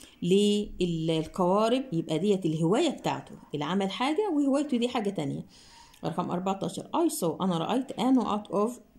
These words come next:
children، إيه من الأطفال،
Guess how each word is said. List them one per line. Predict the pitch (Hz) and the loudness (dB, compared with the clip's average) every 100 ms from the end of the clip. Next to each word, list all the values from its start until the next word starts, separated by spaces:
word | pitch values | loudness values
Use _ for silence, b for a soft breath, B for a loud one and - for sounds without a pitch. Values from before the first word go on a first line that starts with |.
| - | -4
children، | 208 160 151 139 139 B B B - | -2 0 -2 -4 -4 B B B -2
إيه | 233 262 | 2 4
من | 214 240 | 4 4
الأطفال، | 220 - 170 175 - 208 240 330 | 2 0 -6 -6 -2 2 2 0